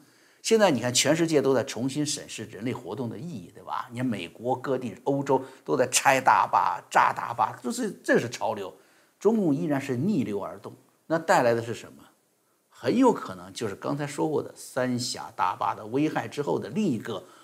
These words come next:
危害国人、危害邻国的灾难。川藏铁路啊，显然它是憋着一股劲儿，是吧？等着年底通车，好迅速的在中印边境重新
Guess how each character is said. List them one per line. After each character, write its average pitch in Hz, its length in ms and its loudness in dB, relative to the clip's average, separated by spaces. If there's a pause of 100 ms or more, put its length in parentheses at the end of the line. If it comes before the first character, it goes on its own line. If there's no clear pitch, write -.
(220)
危 151 300 4
害 113 280 -2
国 107 280 -6
人、 95 300 -6 (300)
危 156 240 6
害 123 300 4
邻 104 380 -4
国 90 200 -10
的 90 100 -14
灾 87 300 -18
难。 95 100 -18 (1400)
川 190 260 0
藏 170 200 2
铁 - 220 -10
路 113 140 -16 (460)
啊， 71 260 -18
显 - 240 -8
然 127 120 -2
它 151 100 4
是 135 100 -2
憋 139 240 0
着 123 140 0
一 127 140 -2
股 87 180 -10
劲 147 160 2
儿， 113 200 2
是 - 60 -20
吧？ 113 240 -8
等 101 160 -6
着 123 120 0
年 127 260 0
底 104 140 -8
通 139 240 -4
车， 143 260 6 (180)
好 107 160 -2
迅 151 280 4
速 139 180 0
的 104 80 -4
在 104 180 -2 (200)
中 160 200 4
印 131 240 4
边 131 220 0
境 123 260 -6 (280)
重 160 260 0
新 156 340 0